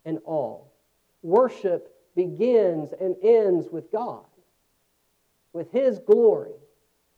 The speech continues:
Do we get something out of that? Absolutely. But, but our focus has to be the glory of God when we come together to worship.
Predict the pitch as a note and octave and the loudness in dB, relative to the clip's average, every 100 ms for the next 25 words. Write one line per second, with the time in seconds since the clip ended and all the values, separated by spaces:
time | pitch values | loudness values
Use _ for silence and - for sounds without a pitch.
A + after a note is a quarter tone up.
0 | _ _ E3 F3+ A3+ A3 A3+ A3+ A3+ A3 | _ _ -2 0 0 4 4 4 -4 -2
1 | G#3 G#3 G#3 G3 G3+ F#3+ F3+ - F3 E3 | 0 2 0 -2 -2 -2 -6 -10 -8 -6
2 | E3 C#3 A#2+ _ _ _ D#3 F3 - E3+ | -6 -8 -14 _ _ _ -6 -6 -8 -10
3 | F#3 F#3 F3 - B3 B3+ G#3 - F#3+ - | -6 -4 -4 -2 0 0 0 -2 -6 -8
4 | D#3+ F3+ D#3 D#3 F3 D#3+ C#3 C3 C3+ D3+ | -4 -4 -2 -2 -2 -2 -4 -8 -8 -6
5 | A2+ G#2 - _ _ _ C#3+ C#3+ C#3+ D3+ | -8 -12 -20 _ _ _ -12 -10 -10 -8
6 | E3+ D#3 D3 C#3+ C#3 C3+ C#3 G#3+ G#3+ - | -8 -6 -2 -2 -2 -4 -2 -2 -4 -10
7 | - | -14